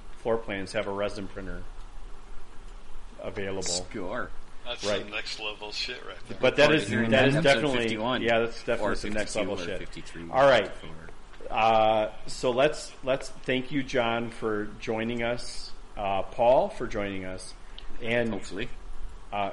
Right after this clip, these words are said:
Speaker 1: everyone for joining us.
Speaker 3: In,
Speaker 1: In
Speaker 3: in particular, our patrons as well.
Speaker 1: Yes,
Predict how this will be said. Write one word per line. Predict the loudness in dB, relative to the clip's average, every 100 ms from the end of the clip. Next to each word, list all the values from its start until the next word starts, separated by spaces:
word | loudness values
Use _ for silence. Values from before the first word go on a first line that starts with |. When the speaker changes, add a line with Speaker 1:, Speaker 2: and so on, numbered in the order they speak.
| 0
Speaker 1:
everyone | 2 2 0 -2 -6 -8 -10
for | -8
joining | -6 -6 -6 -6
us. | -8 -8 -8 -6 -4 -2 -4 -2
Speaker 3:
In, | -2
Speaker 1:
In | -2 -4 -6
Speaker 3:
in | -4
particular, | -2 -2 -2 -2 -2 -2 -4 -4
our | -6 -8 -6
patrons | -4 -2 -2 -2 -4 -4 -6 -6 -8
as | -8 -2
well. |
Speaker 1:
Yes, | 0 0 -4 -8